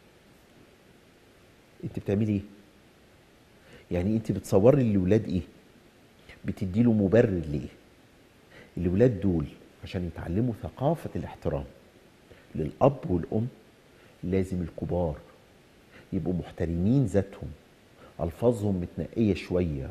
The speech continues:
طريقتهم تبقى مهذبة حبتين.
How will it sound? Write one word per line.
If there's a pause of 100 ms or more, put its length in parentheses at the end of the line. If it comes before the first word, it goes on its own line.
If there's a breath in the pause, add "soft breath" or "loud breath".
(140)
طريقتهم
تبقى
مهذبة
حبتين.